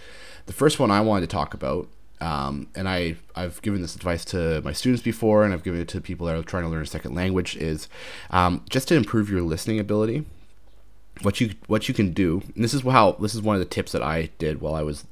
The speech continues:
learning Chinese. My, my, uh, college roommate, my university roommate at the time, he, he kind of, uh, employed this for us while we were living in China together, and so this definitely helped a lot. And what you do is you take a cartoon.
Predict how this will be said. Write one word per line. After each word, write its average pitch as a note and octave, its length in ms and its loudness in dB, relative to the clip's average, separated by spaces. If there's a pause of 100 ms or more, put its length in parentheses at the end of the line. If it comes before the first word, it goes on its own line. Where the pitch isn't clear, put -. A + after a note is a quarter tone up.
(160)
learning E2 240 -2
Chinese. D#2 420 -4
My, C#2+ 280 -4 (540)
my, F2+ 220 0
uh, D#2 140 2 (100)
college F#2+ 380 2
roommate, F2+ 320 0
my E2+ 60 0
university F2 500 0
roommate D#2+ 300 0
at - 60 -2
the - 80 -8
time, D#2 280 -4
he, D#2+ 160 -6 (300)
he E2+ 300 -2 (180)
kind F2+ 200 -2
of, D2+ 160 -4
uh, D2 220 0
employed D#2 420 -2
this D2+ 160 -2
for D#2 180 -2
us D2 140 -2
while E2 100 -2
we D2+ 60 0
were D2+ 80 0
living C#2+ 240 -2
in C#2+ 80 -2
China C#2 300 -4
together, C#2 300 -4
and C2+ 120 -6
so C#2+ 140 -6
this D2 180 -6
definitely D#2 280 -4
helped D#2 180 -8
a D2+ 40 -4
lot. C2+ 240 -2
And F2+ 100 -6
what G2 200 -4
you G2+ 60 -6
do G#2 240 2
is F#2 160 0
you D#2+ 60 -10
take A#2 200 -2
a B2 60 -2
cartoon. A2 640 0